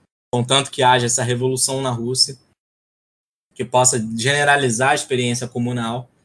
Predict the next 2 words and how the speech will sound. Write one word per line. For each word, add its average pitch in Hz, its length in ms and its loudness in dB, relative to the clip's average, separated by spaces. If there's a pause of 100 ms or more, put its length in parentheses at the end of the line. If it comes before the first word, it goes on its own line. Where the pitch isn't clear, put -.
(1800)
E, 165 400 4 (140)
é, 135 1200 4